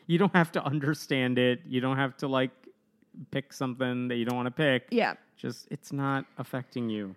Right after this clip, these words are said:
Speaker 2: Uh, he believes that such clo-, this clothing line is a part of a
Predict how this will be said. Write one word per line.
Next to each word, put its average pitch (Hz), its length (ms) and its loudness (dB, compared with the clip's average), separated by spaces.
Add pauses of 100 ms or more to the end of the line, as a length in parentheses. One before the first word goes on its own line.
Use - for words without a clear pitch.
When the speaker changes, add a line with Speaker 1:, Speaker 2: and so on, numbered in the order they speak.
Speaker 2:
Uh, 226 140 4
he 262 160 4
believes 262 340 4
that 220 180 0
such 247 260 -2
clo-, 240 280 2
this 220 220 2
clothing 262 400 4
line 240 220 2
is 202 100 2
a 190 60 -4
part 220 260 2
of 190 140 2
a 196 280 2